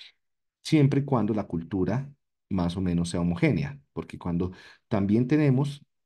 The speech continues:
esto atravesado por la cultura, culturas demasiado machistas, donde se restringe bastante las acciones que pueden hacer uno u otro género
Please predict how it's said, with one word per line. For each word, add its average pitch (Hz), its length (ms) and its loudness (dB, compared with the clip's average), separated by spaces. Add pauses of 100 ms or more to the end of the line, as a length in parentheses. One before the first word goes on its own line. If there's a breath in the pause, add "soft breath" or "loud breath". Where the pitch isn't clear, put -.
(120)
esto 120 680 0
atravesado 95 560 -2
por - 140 -6
la 107 80 0
cultura, 90 420 -2
culturas 90 400 -4
demasiado 98 360 -2
machistas, 95 520 -6
donde 87 260 -2
se 85 160 -4
restringe 110 500 -2
bastante 98 600 0
las 95 180 -2
acciones 95 400 -2
que 101 140 -4
pueden 92 240 -2
hacer 95 340 -4
uno 123 260 6
u 113 80 2
otro 104 200 -2
género 107 460 -2